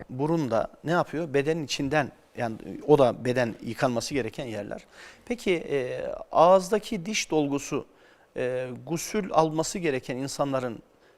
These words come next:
e, peki, e, gusle mani olur mu?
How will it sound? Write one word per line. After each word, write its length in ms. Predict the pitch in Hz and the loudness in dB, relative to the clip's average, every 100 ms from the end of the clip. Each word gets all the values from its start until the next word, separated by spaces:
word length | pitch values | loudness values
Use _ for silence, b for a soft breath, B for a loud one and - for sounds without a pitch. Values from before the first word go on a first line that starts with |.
| _ | _
e, 240 | 110 110 120 | -6 -6 -6
peki, 560 | 175 165 160 151 - 50 - B B B - | -8 -4 -2 -2 -6 -18 -20 B B B -10
e, 520 | - 120 117 123 - 127 123 | -6 -4 -4 -4 -6 -6 -4
gusle 260 | 170 - | 0 4
mani 300 | 190 170 170 | 6 6 4
olur 220 | 170 180 | 4 4
mu? 240 | 151 240 | 2 0